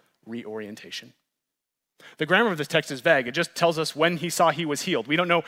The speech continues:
how long that was in terms of distance or time from when he spoke to Jesus. We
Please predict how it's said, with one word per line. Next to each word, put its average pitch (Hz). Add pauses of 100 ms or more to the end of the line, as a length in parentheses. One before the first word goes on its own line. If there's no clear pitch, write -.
(160)
how 156
long 180
that 165
was 165
in 143
terms 139
of 135
distance 185
or 135
time 190
from 151
when 165
he 143
spoke -
to 156
Jesus. 185 (540)
We 160